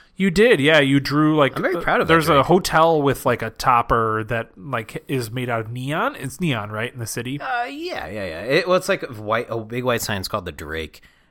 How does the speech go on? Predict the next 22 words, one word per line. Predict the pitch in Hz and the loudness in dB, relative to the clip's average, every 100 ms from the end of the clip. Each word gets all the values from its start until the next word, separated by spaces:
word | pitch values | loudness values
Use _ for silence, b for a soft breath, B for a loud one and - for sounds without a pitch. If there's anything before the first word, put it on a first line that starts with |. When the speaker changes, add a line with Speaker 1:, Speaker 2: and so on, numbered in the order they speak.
| - | -8
Speaker 2:
and | 101 104 | -4 -4
it's, | 101 - 110 | -4 -4 -2
um, | 107 104 | 0 0
again, | 123 151 170 | 0 0 2
it's | 160 | 0
just | 208 190 | -2 0
a | |
very | 156 147 | 2 2
prominent | 135 - 113 107 98 | 0 -2 -2 -2 -4
part | - 104 | -4 -4
of | 90 76 | -4 -8
this | 98 - | -8 -8
view | 87 90 | -10 -10
of | 87 | -8
the | 76 | -8
skyline. | - 82 78 69 - 67 _ _ _ | -8 -8 -10 -12 -18 -20 _ _ _
Speaker 1:
Yes. | - 127 - - - | -12 -12 -12 -18 -12
Speaker 2:
And | 120 127 | -4 -2
I, | 139 | -2
w-, | 131 151 | -4 -4
and | 143 135 135 | -2 -2 -4
when | 131 131 127 120 123 | -4 -4 -2 -4 -8